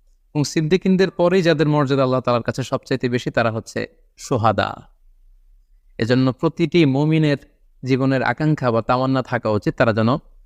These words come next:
শাহাদাতের মৃত্যু আল্লাহ তাআলার কাছে কামনা করে। এবং আমরা যদি সাহাবাদের জীবনের দিকে তাকাই, তাহলে দেখব ওনারা সবসময় আল্লাহ তাআলার কাছে শাহাদাতের মৃত্যু কামনা করতেন। সাইয়েদনা ওমরে ফারুক রাদিয়াল্লাহু তাআলা আনহু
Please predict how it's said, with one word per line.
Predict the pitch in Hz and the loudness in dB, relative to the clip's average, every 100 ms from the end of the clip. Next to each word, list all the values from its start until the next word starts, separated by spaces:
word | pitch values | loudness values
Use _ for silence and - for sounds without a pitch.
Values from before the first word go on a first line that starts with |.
| _ - | _ -12
শাহাদাতের | - 160 165 160 139 131 | -2 2 2 2 2 2
মৃত্যু | 123 113 110 | 0 0 2
আল্লাহ | 107 104 | 2 2
তাআলার | 104 95 - | 0 -2 -2
কাছে | 95 - | -4 -2
কামনা | 120 107 101 98 | 0 2 0 -2
করে। | 101 101 95 - - _ - - _ 131 | -2 -2 -2 -6 -16 _ -20 -20 _ -2
এবং | 131 | 0
আমরা | 131 135 | 2 0
যদি | 143 | -2
সাহাবাদের | - 131 139 147 143 151 - _ - - - | -2 0 0 0 0 0 -4 _ -20 -20 -2
জীবনের | 127 139 151 143 | 2 4 4 2
দিকে | 127 135 | 0 0
তাকাই, | 127 117 143 | 2 2 2
তাহলে | 135 127 | 2 2
দেখব | 120 120 131 | 2 0 0
ওনারা | 127 131 | 0 0
সবসময় | - - - 139 | -2 -6 -4 -2
আল্লাহ | 123 123 | 2 2
তাআলার | 123 113 104 | 2 0 0
কাছে | 107 - 113 110 - _ - | -2 0 -2 -4 -10 _ -20
শাহাদাতের | - 147 147 139 120 120 | -4 0 2 2 0 0
মৃত্যু | 123 123 - 98 - _ _ - | 0 -2 -4 -4 -6 _ _ 0
কামনা | 120 107 101 | 2 2 0
করতেন। | 98 - 101 - - - | -4 -4 -8 -8 -18 -14
সাইয়েদনা | - 123 123 120 | -2 0 2 0
ওমরে | 117 117 | 0 -2
ফারুক | - 135 123 - - - 117 | -2 -2 -2 -8 -20 -8 -4
রাদিয়াল্লাহু | 113 117 120 117 113 | 0 2 2 2 0
তাআলা | 113 110 113 | 0 2 2
আনহু | 113 117 | -2 -4